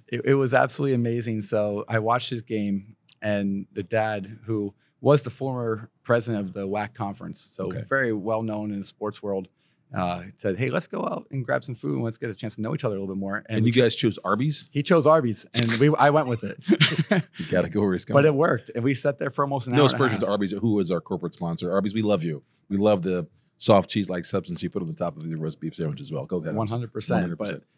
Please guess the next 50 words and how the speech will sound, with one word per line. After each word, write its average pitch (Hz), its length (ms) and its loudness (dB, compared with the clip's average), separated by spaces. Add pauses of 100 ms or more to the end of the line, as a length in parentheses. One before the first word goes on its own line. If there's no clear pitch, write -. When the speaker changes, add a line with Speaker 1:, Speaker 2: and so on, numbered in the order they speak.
(100)
Speaker 1:
But, 110 60 0
uh, 101 220 2
so 139 160 -4
we 151 80 4
sat - 180 -2
in 160 60 -2
Arby's 151 240 -2
for - 120 -16
about 139 100 -2
an 135 60 -4
hour 135 80 -4
and 135 80 -6
a 123 40 -4
half, 127 220 -6
talked, 127 420 0 (220)
got 110 140 0
a 104 40 -2
chance 113 240 -8
to 117 80 -12
know 110 180 -6
him. 117 260 -6
He 107 80 -10
got 104 160 -6
a - 20 -4
chance 101 200 -10
to 107 60 -10
know 104 120 -6
me. 110 300 -6 (160)
They 113 80 -2
knew 127 160 6
the 127 60 2
school 120 260 -4
was 104 140 -6
great 104 440 -6 (100)
academically, 110 520 -6
but 98 80 -8
they 123 100 2
wanted 131 220 -2
to 113 60 -4
really 110 220 -4
see 110 280 -6
how 98 380 -4 (220)
I 117 140 2
was 107 140 0
gonna 104 180 -4
help 98 220 -6
build 92 260 -8 (460)
the 101 80 -10
program. 85 420 -6 (140)
Speaker 2:
So - 300 2